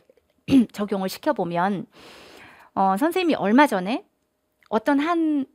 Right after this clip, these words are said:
학생을 상담을 했어요. 특별히 정말 너무너무 수학을 못하는데 선생님이랑 상담을 하고 스타트를 했으면 너무 좋겠다라는 부모,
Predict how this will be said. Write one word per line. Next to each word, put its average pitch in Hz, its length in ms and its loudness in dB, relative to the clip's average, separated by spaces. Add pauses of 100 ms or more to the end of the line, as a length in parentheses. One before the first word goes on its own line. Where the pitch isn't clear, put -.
학생을 262 480 -2
상담을 370 440 -2
했어요. - 460 -8 (100)
특별히 240 800 -2 (440)
정말 330 360 0
너무너무 311 720 0
수학을 302 320 -2
못하는데 180 840 -2 (400)
선생님이랑 240 680 -2
상담을 311 400 0
하고 370 160 0
스타트를 262 460 -8
했으면 247 300 -2
너무 247 180 2
좋겠다라는 175 880 -2
부모, 294 420 -4